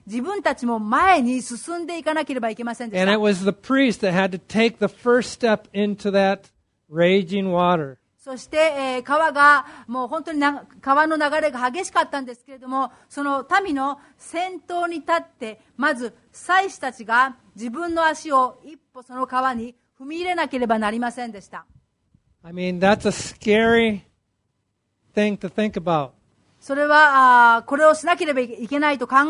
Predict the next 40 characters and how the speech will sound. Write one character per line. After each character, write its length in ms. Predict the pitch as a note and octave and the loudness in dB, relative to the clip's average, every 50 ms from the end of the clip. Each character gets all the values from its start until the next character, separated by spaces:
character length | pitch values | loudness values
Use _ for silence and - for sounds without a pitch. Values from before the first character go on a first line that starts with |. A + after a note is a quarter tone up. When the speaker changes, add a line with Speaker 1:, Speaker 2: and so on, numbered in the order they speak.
| E4 E4 | 2 0
Speaker 1:
え 60 | C#4+ | 0
る 80 | B3 - | -2 -2
と 160 | - B3+ B3 | -2 -2 -2
怖 260 | - D#4+ F#4 G4 G4 | 0 4 4 4 4
く 80 | F#4+ D4 | 4 -2
な 140 | D4 C4+ | -6 -6
る 60 | A#3+ A#3 | -6 -8
と 80 | A3+ | -12
思 120 | A3 G#3+ A3 | -16 -16 -20
う 40 | G#3+ | -20
ん 20 | |
で 80 | F#3+ E3+ | -20 -20
す 80 | _ | _
ね。 220 | A#3+ C4+ D#4 F4+ _ _ _ _ _ _ _ _ _ - | -20 -20 -20 -20 _ _ _ _ _ _ _ _ _ -4
Speaker 2:
Think 120 | G#3 G#3 G#3 | -4 -2 -2
about 420 | A3+ F3+ G#3 G3+ G3 F#3 F3+ F#3 | 0 2 4 6 6 6 4 2
the 140 | - E3+ - | -2 -4 -2
Kano 340 | - G#3+ G3+ G3+ G3 G3 F#3+ | 2 2 4 4 4 4 4
River 600 | F#3+ G3 G3 F#3+ F#3+ F3+ F3 E3 D#3 D3+ D#3 E3 | 4 4 4 4 6 6 4 4 2 0 -6 -10
if 160 | - - F#3 | -6 -2 -4
it's 300 | E3+ - - - - - - | -4 -4 -6 -20 -20 -14 -4
at 260 | F#3+ F#3 F#3 E3+ - _ | 0 0 0 0 -2 _
flood 300 | - - G3+ G3 G3 - | -6 2 2 2 2 2
stage. 400 | - - - G#3 F#3 F3 E3+ D3+ | -2 -8 -2 0 2 2 2 2
Are 120 | D#3 E3 D#3+ | 2 0 2
you 120 | E3 E3 | 2 0
gonna 240 | E3 F#3 F3+ E3+ D#3 | 0 2 0 0 0
step 360 | - - - G3 F#3 F#3+ - | -4 -4 2 2 2 2 2
into 460 | G3 G3+ G#3 G#3+ - - G#3+ G#3+ A#3 A#3+ | 0 -2 -2 -2 -4 -2 0 2 2 0
it 280 | A#3+ A#3+ _ - - E3+ | 0 -4 _ -12 -10 -8
and 200 | D#3+ D#3 D3+ - | -8 -8 -6 -2
think 240 | F#3+ F#3 F#3 F#3 | 0 0 0 0
that 140 | - F#3+ F3+ E3 | 0 0 2 2
it's 220 | F3 D3+ - - - | 0 -2 -4 -14 -6
just 240 | - F3+ E3 - - | -6 -6 -6 -6 -6
gonna, 300 | G3 F3+ E3+ D#3+ D3+ C3 _ _ _ _ _ _ - | -4 -4 -2 -2 -4 -6 _ _ _ _ _ _ -4
you're 120 | E3+ F3 | -2 0
gonna 180 | E3 F3 F3 D#3+ | 0 2 0 0
be 140 | D3 F3 E3 | -2 -4 -6
safe? 380 | - - F3+ F3 A3+ C#4+ C#4+ | -2 0 2 2 2 0 -2